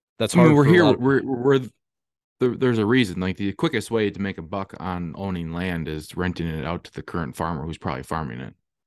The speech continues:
Speaker 1: Correct.
Speaker 2: And that's why those things never stop.
Speaker 1: Correct. But I, I have a solution for that. At, I've been employing for a couple of years,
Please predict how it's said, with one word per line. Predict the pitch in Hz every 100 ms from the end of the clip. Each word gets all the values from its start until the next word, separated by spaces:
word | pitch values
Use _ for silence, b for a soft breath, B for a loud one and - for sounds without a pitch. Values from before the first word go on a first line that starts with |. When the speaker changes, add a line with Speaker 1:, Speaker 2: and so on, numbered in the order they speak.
| _
Speaker 1:
Correct. | - 98 - _ _ _ -
Speaker 2:
And | 98
that's | 95 87
why | 92 87
those | 85 87 -
things | 85 85 82 95
never | 82 76
stop. | - 69 69 - _ _ _ _ _ _ -
Speaker 1:
Correct. | - 85 - - - - B B B -
But | 104 139 95 - - - _ _ _ _
I, | - 165 - - _ _ _ _ _ _
I | 104 101
have | 82
a |
solution | - 78 104 - -
for | - 78
that. | 60 64 - _ _ _ b b b _ _ _ -
At, | 90 82 - - _ _ _ -
I've | 98 82
been | 92
employing | 87 - 98 90
for | -
a | 90
couple | 107 95
of | 87
years, | 107 127 107 92 -